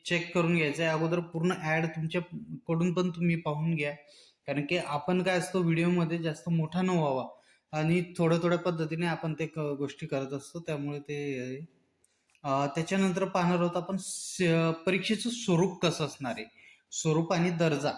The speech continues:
कसा असणार आहे. तर परीक्षेसाठी टीसीएस घेतल्यावर obviously तो मराठी, इंग्रजी, सामान्य ज्ञान, बौद्धिक चाचणी ह्या गोष्टी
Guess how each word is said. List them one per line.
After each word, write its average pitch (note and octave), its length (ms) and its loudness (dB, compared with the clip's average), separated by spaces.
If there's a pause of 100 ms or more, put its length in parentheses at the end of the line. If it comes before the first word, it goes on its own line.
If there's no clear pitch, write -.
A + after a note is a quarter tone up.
(300)
कसा D#3+ 200 0
असणार B2 280 -4
आहे. - 80 -18 (120)
तर D#3+ 80 -8
परीक्षेसाठी F3 640 0 (160)
टीसीएस F#3+ 420 2
घेतल्यावर F#3 420 2
obviously F3+ 580 0
तो F#3+ 400 -4 (500)
मराठी, F3 640 4
इंग्रजी, E3+ 400 2
सामान्य D#3 440 -2
ज्ञान, D#3+ 260 -4
बौद्धिक D#3 380 -2
चाचणी D#3+ 340 -6
ह्या D#3+ 180 -2
गोष्टी D#3 380 -6